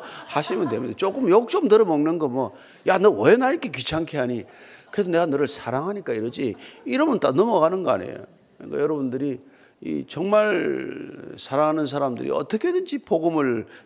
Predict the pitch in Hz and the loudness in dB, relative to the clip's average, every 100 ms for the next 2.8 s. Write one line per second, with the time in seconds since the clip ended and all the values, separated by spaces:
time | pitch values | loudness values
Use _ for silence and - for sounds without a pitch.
0 | - 165 156 - 120 107 110 113 151 151 | -2 0 0 -2 -6 -4 -6 -6 -6 -4
1 | 113 107 120 123 120 92 - - _ - | -2 -2 -2 -2 -4 -6 -12 -20 _ -12
2 | - 185 185 135 104 156 135 113 | -2 -2 0 -4 -4 -4 -4 -4